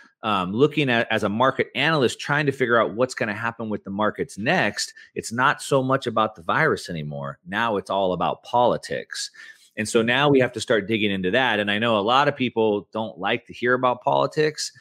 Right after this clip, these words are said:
The problem is you can't understand money without understanding politics, because the politicians are the ones that control the money. So you have to understand both. Um, I see here Jason saying something about lives in Aus-, in Australia.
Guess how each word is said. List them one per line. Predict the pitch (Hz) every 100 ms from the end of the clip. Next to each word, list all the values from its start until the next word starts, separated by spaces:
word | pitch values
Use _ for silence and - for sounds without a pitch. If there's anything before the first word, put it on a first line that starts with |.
| _ _ -
The |
problem | 87 135 151 147 120
is | 110 107 104 - _ _
you | 113
can't | 107 147 135
understand | 123 120 110 120 110 110
money | 131 110
without | 104 104
understanding | - 104 - 104 92
politics, | 151 131 - 78
because | - 90 101 95
the | -
politicians | - 127 113 - 151 - 113 107 104
are |
the | 113
ones | 113 120
that | 120
control | 117 - 135
the | 147
money. | 170 92 71 _ _ _ _
So | -
you | 123 120
have | 107 165 151 -
to | 135
understand | 127 120 107 - 113 98
both. | 135 120 104 - - - -
Um, | 104 95 87 78 - _ _ _ _ _ _ _ -
I | 107
see | - 113
here | 113 113
Jason | 95 113 117 110 101
saying | 117 107
something | 104 101 104 101
about | 98 95
lives | 107
in | 104
Aus-, | 92 90 -
in | 98
Australia. | 90 - 110 113 113 90 85